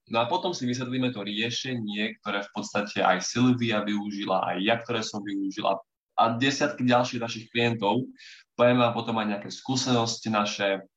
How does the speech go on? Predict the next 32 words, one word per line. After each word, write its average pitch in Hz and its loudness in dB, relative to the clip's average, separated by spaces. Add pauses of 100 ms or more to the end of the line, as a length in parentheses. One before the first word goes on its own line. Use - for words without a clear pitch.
(720)
a 107 4
potom 104 -6
vlastne 95 -6 (1040)
budete 127 6
mať 113 4
nejaké 95 2
informácie. 208 0
To, 165 0
čo - -6
s - -6
tými 131 0
informáciami 113 -4
spravíte, 107 -4
to 120 -2
už 117 -4
je - -12
potom - -8
na 113 4
vás, 151 4
ale 110 2
ja 123 0
si 107 -6
myslím, 110 -8
že, 95 -6
eh, 90 -4 (400)
táto 107 0
pol 113 2
hodina 101 -2
bude 95 -4
veľmi 110 0
dobre 104 -4
investovaná 98 0